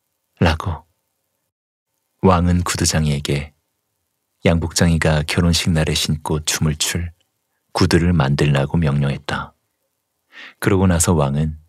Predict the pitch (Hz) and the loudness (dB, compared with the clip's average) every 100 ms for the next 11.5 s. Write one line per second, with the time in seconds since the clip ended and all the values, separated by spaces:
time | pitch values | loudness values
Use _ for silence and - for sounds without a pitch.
0 | _ _ _ _ - 82 80 69 69 76 | _ _ _ _ 0 2 2 2 2 2
1 | 80 80 69 69 _ _ _ _ _ _ | 0 -2 -4 -10 _ _ _ _ _ _
2 | - - - - - - 67 71 73 _ | -6 -4 -4 -4 -6 -6 -8 -8 -12 _
3 | _ - - - - - 73 - - - | _ -6 -4 -2 -4 -6 -8 -8 -10 -12
4 | _ _ _ _ _ _ _ _ _ _ | _ _ _ _ _ _ _ _ _ _
5 | _ _ _ _ _ _ _ - 123 - | _ _ _ _ _ _ _ -2 0 2
6 | 107 104 98 - 92 87 82 82 80 78 | 4 4 2 0 0 2 0 0 -2 0
7 | 85 - 82 80 78 73 73 - 71 - | -2 0 2 2 2 0 -2 -2 -2 -4
8 | 73 67 - _ _ _ _ _ - 85 | -6 -6 -14 _ _ _ _ _ -2 2
9 | 78 71 - 92 80 78 76 - - 78 | 2 2 2 4 4 2 0 -2 -2 -2
10 | - 73 - 76 78 76 - 80 73 73 | -2 -2 0 -2 0 -2 0 0 2 0
11 | 71 - 71 73 80 | -2 -2 -2 -2 -4